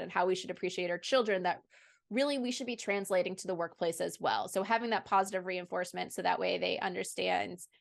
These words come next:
the correct behavior by positivity and not getting in trouble and negativity.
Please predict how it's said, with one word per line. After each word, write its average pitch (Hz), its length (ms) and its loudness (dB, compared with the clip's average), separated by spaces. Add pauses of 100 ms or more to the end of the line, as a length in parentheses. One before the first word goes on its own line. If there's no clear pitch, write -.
(420)
the 233 160 6
correct - 440 2
behavior 226 760 2
by 185 480 4 (580)
positivity 208 920 2
and 202 260 2
not 190 440 2 (320)
getting 196 260 2
in 180 80 -8
trouble 175 400 -2
and 170 300 -6
negativity. 170 720 -4